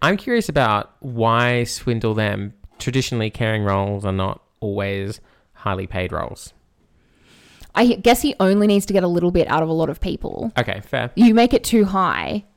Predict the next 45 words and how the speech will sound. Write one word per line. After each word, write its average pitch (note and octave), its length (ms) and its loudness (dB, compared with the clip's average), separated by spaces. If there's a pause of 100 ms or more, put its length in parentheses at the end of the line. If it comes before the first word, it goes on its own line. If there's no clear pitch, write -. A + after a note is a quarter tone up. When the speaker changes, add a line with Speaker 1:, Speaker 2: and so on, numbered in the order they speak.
(120)
Speaker 2:
and F3 100 -2
it's - 420 -6 (200)
suspicious. - 800 -8
Speaker 1:
Yeah. G#2 120 -10 (800)
Speaker 2:
If G3 160 0
you're G3 120 4
doing F3+ 640 0
sort - 180 -4
of, F3 200 0
oh, D#3 380 0
five F3 280 0
hundred F3 360 0
and E3 120 -2
then D#3+ 80 -2
I D#3+ 80 -2
need E3+ 140 0
another E3 220 -4
five E3 260 -2
hundred E3 320 -4
the E3+ 40 -4
next D3+ 240 -6
fortnight D#3+ 480 -4
and, D3 280 -6
oh, C#3 200 -2
they E3 120 -2
still E3+ 200 -4
haven't D#3+ 240 -6
sorted D#3+ 260 -4
it D#3 140 -2
out, D3 400 -4 (400)
but F#3+ 80 2
you're F#3 120 4
doing F3+ 280 2
that E3 300 -2
to E3 300 -2
ten E3 240 -6
people, F3 460 -2
you're B3 80 -2
doing A4+ 240 0
okay. F3 540 -4 (100)
Speaker 1:
Oh, D#3 260 -8
yeah, A#2+ 200 -6
you're A2 160 -10
doing B2+ 200 -6
fine. G#2 480 -14